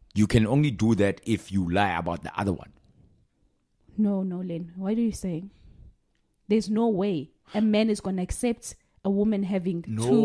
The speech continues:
Speaker 1: No,
Speaker 2: partners.
Speaker 1: there's no, so it's a, it's, it's, and there's also gender thing that comes into it, right? A girl can have two partners.
Speaker 2: Mm-hmm.
Speaker 1: Chances are they, they, they, they're not gonna know.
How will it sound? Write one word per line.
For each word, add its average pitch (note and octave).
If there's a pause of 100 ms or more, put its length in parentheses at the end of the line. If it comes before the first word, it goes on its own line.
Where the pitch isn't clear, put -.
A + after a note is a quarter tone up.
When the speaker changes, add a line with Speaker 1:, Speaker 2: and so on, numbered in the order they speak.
(140)
Speaker 1:
No, F#2+
Speaker 2:
partners. D#3+
Speaker 1:
there's G#2
no, B2
so C3+
it's C3
a, A#2+
it's, -
it's, -
and B2+
there's B2
also E3+
gender A#2
thing F#2+
that F#2
comes A2+
into G#2+
it, - (100)
right? G2+ (1400)
A D3+
girl D#3+
can B2+
have F#2+
two G2
partners. G2+
Speaker 2:
Mm-hmm. G#3+ (1120)
Speaker 1:
Chances D#3+
are B2
they, G2
they, E2+
they, F2+
they're G#2
not G2+
gonna F#2+
know. E2